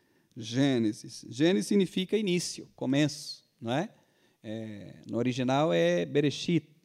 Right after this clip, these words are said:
e a palavra Bereshit significa início, começo, né? Por isso é traduzido pelo, pela palavra Gênesis, não é?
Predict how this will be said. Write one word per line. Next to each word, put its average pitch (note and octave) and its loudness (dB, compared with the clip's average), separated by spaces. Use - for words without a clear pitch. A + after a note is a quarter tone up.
e A#2 -14
a G#2+ -12
palavra B2+ 0
Bereshit D#3 2
significa F3 -2
início, F3+ 0
começo, D3 2
né? A#2 -6
Por B2+ -2
isso D3 2
é D3 6
traduzido D#3 0
pelo, E3+ 2
pela C#3+ 0
palavra B2+ 0
Gênesis, A2 -4
não G#2+ -2
é? C#3 -2